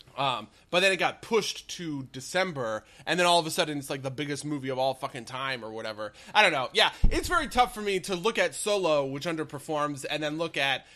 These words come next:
you know, the, the previous three films, which are all the biggest movie of the year, and hear that they would say, like, "We're gonna cancel some of these," um,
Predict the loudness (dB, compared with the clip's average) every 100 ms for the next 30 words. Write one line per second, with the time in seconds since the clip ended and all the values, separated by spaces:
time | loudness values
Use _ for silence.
0 | -20 -10 -6 -4 -4 -6 -10 -6 0 2
1 | 0 -4 -12 -8 -8 -4 -4 -4 -8 -6
2 | -2 -2 -4 -8 -4 0 0 -2 -8 -8
3 | -6 -6 -6 -4 -6 -8 -10 -10 -8 -4
4 | -6 -8 -20 -6 -6 -6 -14 -14 -6 -4
5 | -2 -2 -4 -8 -14 _ -20 -8 -8 -6
6 | -6 -6 -6 -10 -12 -6 -6 -6 -8 -8
7 | -10 _ _ _ -10 -8 -8 -10 -10 -12
8 | -10 -12 -12 -10 -12 -12 -14 -14 -16 -18
9 | -18 _ _ _ _ -18 -14 -12 -14 -16